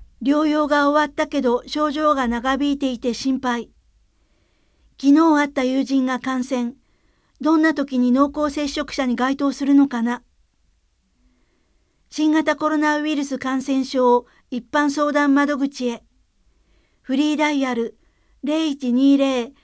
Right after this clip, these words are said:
八九零の一七七。毎日午前九時から午後九時。ファックス、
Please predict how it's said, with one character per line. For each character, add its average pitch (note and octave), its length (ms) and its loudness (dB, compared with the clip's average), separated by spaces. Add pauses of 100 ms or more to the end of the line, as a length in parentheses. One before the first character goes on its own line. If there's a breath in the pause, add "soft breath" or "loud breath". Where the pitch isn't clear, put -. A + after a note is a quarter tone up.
(220 soft breath)
八 - 280 -8
九 D4+ 320 -2
零 C4+ 240 2
の A#3 340 -2
一 C4 240 -6
七 C4+ 300 0
七。 A#3+ 340 -4 (680)
毎 D4+ 240 2
日 C#4 460 0
午 D4+ 160 0
前 C#4+ 240 0
九 C#4+ 140 -4
時 C#4 160 -4
か C4+ 100 -2
ら A#3 300 -4
午 C#4 120 2
後 B3 140 0
九 C4 160 -6
時。 A3+ 240 -8 (1120)
フ D4+ 80 -2
ァ - 20 -4
ッ - 40 -6
ク - 100 -14
ス、 - 240 -8